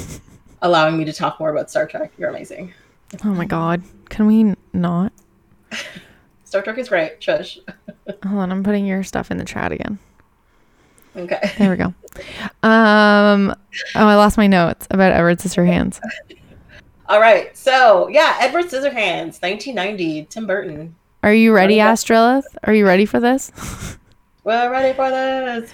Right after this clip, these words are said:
Speaker 2: Woohoo!
Speaker 1: Um,
Speaker 2: Um, I still love this movie. That's all I'm gonna say. <laughs>
Speaker 1: I would l-, really like this movie.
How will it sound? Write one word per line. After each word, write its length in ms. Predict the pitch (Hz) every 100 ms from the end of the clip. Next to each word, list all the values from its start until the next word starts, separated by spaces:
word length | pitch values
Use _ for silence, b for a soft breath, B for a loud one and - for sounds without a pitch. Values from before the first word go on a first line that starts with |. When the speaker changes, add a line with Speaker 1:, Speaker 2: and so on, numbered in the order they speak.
| -
Speaker 2:
Woohoo! 840 | 480 508 539 554 - 494 349 285 - _ _ _
Speaker 1:
Um, 400 | 202 202 196 202
Speaker 2:
Um, 140 | 202 - - _ _ _ _ _ _ _ -
I 440 | 175 233 226 190 -
still 360 | - 233 190
love 200 | 185 185
this 180 | 175 190
movie. 400 | 190 185 170 170
That's 180 | 180 175
all 80 | 185
I'm 60 | 185
gonna 200 | 180 180
say. 400 | 190 175 180 - _
<laughs> 1200 | - 208 - _ _ _ _ _ - - 339 -
Speaker 1:
I 180 | 208 208
would 280 | 226 254 233
l-, 280 | 202 190 - - -
really 540 | 110 202 190 202 190
like 220 | 180 156
this 160 | - -
movie. 300 | - - 185